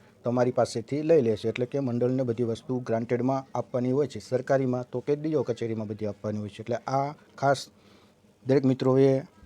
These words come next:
ધ્યાન દોરવું. તો બસ મિત્રો, આજના વીડિયોમાં જે કાંઈ આજે આ ફાઇનલ મેરિટ લિસ્ટ યાદી જાહેર થવાની છે, જેમાં સરકારીમાં ચોવીસ જુલાઈ, ગ્રાન્ટેડમાં અઠ્યાવીસ જુલાઈ,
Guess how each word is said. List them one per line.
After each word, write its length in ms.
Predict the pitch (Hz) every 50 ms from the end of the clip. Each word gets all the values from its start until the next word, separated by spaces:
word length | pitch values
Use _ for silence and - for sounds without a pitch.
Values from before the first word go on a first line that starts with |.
| - _ _ _ _ _ - _ _ _ _ _ _ _ - _ -
ધ્યાન 240 | 123 127 131 139 143
દોરવું. 380 | 160 175 165 135 113 113 135 - _ _ - - _ _ - - _ _ _
તો 80 | 160 151
બસ 200 | 170 190 175 -
મિત્રો, 480 | 170 160 - 165 170 165 165 175 - -
આજના 300 | 147 143 143 156 151 151
વીડિયોમાં 500 | 147 147 147 151 151 147 147 147 147 139
જે 140 | 120 131 135
કાંઈ 520 | - 143 139 143 143 143 143 147 151 - - - _ -
આજે 220 | 131 131 131 139 143
આ 240 | 147 135 131 131 135
ફાઇનલ 420 | 131 - - 120 123 131 139 139
મેરિટ 300 | 131 127 127 127 135 131
લિસ્ટ 300 | 127 120 127 123 - -
યાદી 360 | 131 123 120 120 123 123 127 123
જાહેર 260 | - 135 135 127 127
થવાની 400 | - - 139 156 165 156 135 117
છે, 200 | - 120 117 113
જેમાં 500 | 113 120 120 127 127 131 131 127 131 123
સરકારીમાં 540 | - - 123 123 - 123 127 127 123 120 113
ચોવીસ 260 | - 120 127 135 135
જુલાઈ, 480 | 127 131 127 131 135 135 135 135 143 - _ _ _ -
ગ્રાન્ટેડમાં 540 | 120 123 123 123 120 127 123 123 120 120 113
અઠ્યાવીસ 340 | 113 - - 127 127 131 131
જુલાઈ, 480 | 127 131 123 123 127 127 127 123 135